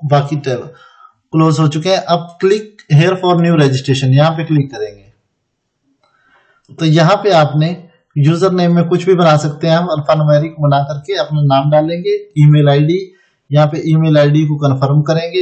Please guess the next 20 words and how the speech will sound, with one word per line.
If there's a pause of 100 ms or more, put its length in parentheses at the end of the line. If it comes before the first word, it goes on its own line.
यहाँ
पे
अपना
password
create
करेंगे,
password
का
दोबारा
enter
करेंगे,
mobile
number
डालेंगे, (500)
mobile
number
confirm
करेंगे,
उसके
बाद